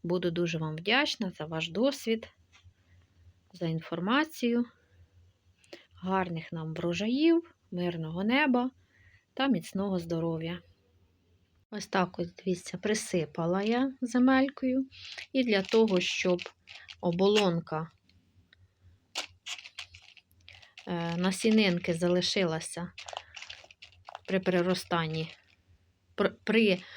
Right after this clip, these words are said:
проростанні насінинка залишилася, оболонка насінинки залишилася, вірніше, ось там в земельці,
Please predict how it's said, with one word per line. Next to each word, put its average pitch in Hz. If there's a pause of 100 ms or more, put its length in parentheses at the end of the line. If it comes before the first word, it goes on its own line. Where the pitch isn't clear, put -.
(220)
проростанні 190 (540)
насінинка 180
залишилася, 175 (640)
оболонка 190
насінинки 175
залишилася, 165
вірніше, 165 (2500)
ось 180
там 165
в 160
земельці, 294